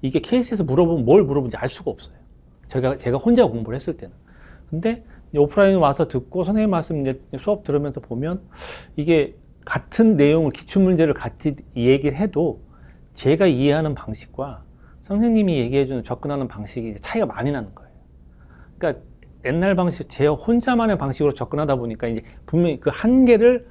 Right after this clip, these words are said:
넘지를 못하는 거예요. 그 한계를. 근데 이제 선생님 수업을 들으면서, 나중에 이제 모의고사도 보면서, 이제 모의고사는 전혀 새로운 문제들이 굉장히 많이 나왔기 때문에, 아, 그래서 이렇게도 이-,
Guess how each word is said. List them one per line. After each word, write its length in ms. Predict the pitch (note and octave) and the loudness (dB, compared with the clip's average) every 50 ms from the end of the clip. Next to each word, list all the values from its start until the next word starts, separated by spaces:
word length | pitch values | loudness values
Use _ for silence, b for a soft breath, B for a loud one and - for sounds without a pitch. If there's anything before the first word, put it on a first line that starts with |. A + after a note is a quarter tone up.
| - - | -4 0
넘지를 320 | C3+ D#3+ F#3+ - A3+ F#3 | 0 0 2 4 2 2
못하는 340 | - A#2 - - D#3+ C3 G#2+ | 2 -2 -6 -6 -8 -8 -10
거예요. 160 | - - - - _ | -14 -18 -20 -20 _
그 100 | - - | -20 -16
한계를. 380 | - - D#3+ F3 - D#3+ - - - - - b b b b b b b | -10 -8 -8 -8 -8 -10 -12 -14 -18 -20 -20 b b b b b b b
근데 220 | b - C3+ C3+ C3+ | b -6 -2 0 0
이제 320 | B2 A#2 A#2+ A2+ G#2+ B B B B | 0 2 0 0 -2 B B B B
선생님 320 | - - G3 G3+ F#3+ F3 D#3 | -8 -4 0 0 0 0 0
수업을 260 | F#3 F#3 F3 D#3+ C3 | 0 0 0 0 -2
들으면서, 800 | A#2+ A#2+ C3 C3 B2 A#2+ A#2 A2 A2 B2+ D3 D#3+ E3+ F#3 - b b b b - - | -2 0 0 0 0 0 -2 -4 -4 -2 -2 -2 -2 -2 -6 b b b b -10 -6
나중에 240 | G#2+ G2+ A2+ B2+ A#2+ | -4 -4 -2 -2 -2
이제 80 | A#2 | -2
모의고사도 560 | A2+ G#2 A#2 B2+ C3 C3+ C#3 - C3 A#2+ A#2 | -2 0 2 2 2 2 2 0 -2 -4 -6
보면서, 580 | - - A#2 A#2 B2 B2 A#2 A2 A#2 C#3 D#3 D#3 C#3 | -8 -8 -4 -2 -2 -2 -2 -2 -4 -6 -6 -6 -6
이제 80 | A#2+ | -4
모의고사는 400 | A2 A#2 D3 E3 F3 E3+ E3+ D3 | 0 2 4 4 4 2 0 -4
전혀 240 | B2 - C3+ C3 C#3 | -4 -2 -2 -2 -2
새로운 240 | - - F#3 A3 G#3+ | -2 0 0 2 2
문제들이 280 | F#3+ E3 D#3+ C#3 - - | 2 0 -2 -4 -4 -4
굉장히 240 | - B2 C#3 D#3+ C3 | -4 -2 -2 -2 -2
많이 200 | G2+ F2 G2 A#2+ | -4 -6 -6 -6
나왔기 260 | C#3 C#3+ B2 - - | -6 -6 -8 -10 -12
때문에, 440 | - - F#2+ F#2 G2 A#2 B2 A2 b b b b b b b b b b b | -14 -16 -16 -14 -14 -14 -14 -14 b b b b b b b b b b b
아, 200 | - G2+ G#2 F2+ | -12 -10 -10 -8
그래서 180 | A2 G#2 - - | -10 -10 -8 -4
이렇게도 800 | A2 C3 D3+ D3+ D#3 - - D#3+ D3 D#3 C#3 C3 B2 A#2 A#2+ A#2+ | -2 0 0 0 -2 -4 -6 -4 0 0 0 0 0 -2 -2 -4
이-, 180 | A#2+ B2 - | -4 -4 -6